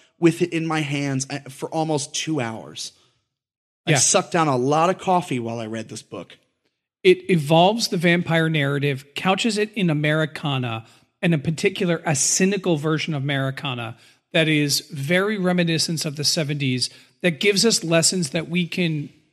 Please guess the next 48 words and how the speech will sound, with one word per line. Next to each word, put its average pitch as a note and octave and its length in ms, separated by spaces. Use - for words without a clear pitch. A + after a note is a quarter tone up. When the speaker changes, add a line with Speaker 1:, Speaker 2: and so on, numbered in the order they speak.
Speaker 2:
parcel G3+ 480
through E3+ 320
today. A#2+ 600
I F#3 80
think F3 220
the F3 100
characters F#3 600
are F#3 80
alive D#3 840
and D3 220
Speaker 1:
Yeah. C3 120
Speaker 2:
brilliant. E3+ 440
The F#3+ 100
Speaker 1:
They're, F3+ 120
Speaker 2:
town. D#3+ 560
Speaker 1:
they're F#3 120
very G3 400
easy E3 360
to C3+ 100
connect B2+ 420
to. G2 200
Speaker 2:
And F#3 120
Speaker 1:
I - 20
mean, B3+ 120
Speaker 2:
the B3 60
town C#4+ 200
Speaker 1:
that G#3+ 60
Speaker 2:
is E3+ 80
brilliant. D3+ 480
Speaker 1:
But C#4+ 140
again, G3 500
w-, - 200
w-, C4+ 220
we E4+ 180
talked D4+ 360
about G#3+ 180
this G3 140
a F3 60
lot E3 480
i-, F3+ 120
in G#3 160
the F#3 140
original E3 380
series, A#2+ 540
and F3+ 120
the A3+ 60
fact C4+ 360
that A#3 120